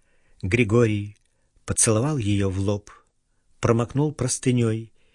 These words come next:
её влажные плечи и грудь, живот и бёдра. Шёл дождь, был поздний вечер.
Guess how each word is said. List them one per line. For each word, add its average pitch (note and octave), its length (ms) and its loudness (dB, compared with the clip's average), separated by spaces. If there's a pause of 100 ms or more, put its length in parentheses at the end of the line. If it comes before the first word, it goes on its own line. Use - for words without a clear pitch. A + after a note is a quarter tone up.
(180)
её A2 240 6
влажные A2+ 480 -2
плечи A2 540 -2 (480)
и B2+ 80 4
грудь, A2 520 -2 (380)
живот G#2 640 0
и B2+ 120 -2
бёдра. F2 460 -6 (960)
Шёл G#2+ 320 2
дождь, A#2 540 -4 (560)
был G#2+ 240 2
поздний C3+ 420 2
вечер. A#2 420 -2